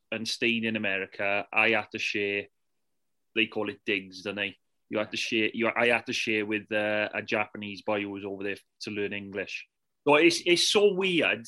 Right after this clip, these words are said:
especially coming from, you know, the upbringing that we have, where it's basically, if you got a bed, if it's your bed,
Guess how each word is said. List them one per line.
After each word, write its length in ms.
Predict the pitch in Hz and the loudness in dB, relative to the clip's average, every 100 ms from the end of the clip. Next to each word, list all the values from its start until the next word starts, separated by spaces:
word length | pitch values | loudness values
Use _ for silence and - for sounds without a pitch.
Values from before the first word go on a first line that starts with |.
| - | -10
especially 440 | - 185 180 202 | -4 -2 -2 -4
coming 280 | - 175 180 | -4 -4 -4
from, 540 | - 165 160 160 156 143 _ _ | 0 2 2 0 -6 -10 _ _
you 80 | 160 | -6
know, 160 | 120 104 | -4 -2
the 120 | 131 | -2
upbringing 420 | 131 - 135 127 | -2 -2 -4 -2
that 80 | 120 | -2
we 140 | 131 123 | 0 0
have, 240 | 92 101 | 0 -2
where 200 | 113 110 | -2 0
it's 120 | 107 - 113 - | -2 -6 -18 -12
basically, 500 | 131 117 - 110 104 | -2 -2 -2 -4 -4
if 120 | 110 151 | -4 -2
you 60 | |
got 140 | 156 156 | 0 0
a 40 | |
bed, 500 | 117 139 107 90 123 - - _ _ - | 2 2 4 0 -6 -14 -18 _ _ -10
if 100 | 139 | -2
it's 160 | 185 175 | 0 2
your 180 | 160 156 | 2 4
bed, 400 | 147 107 104 | 4 4 2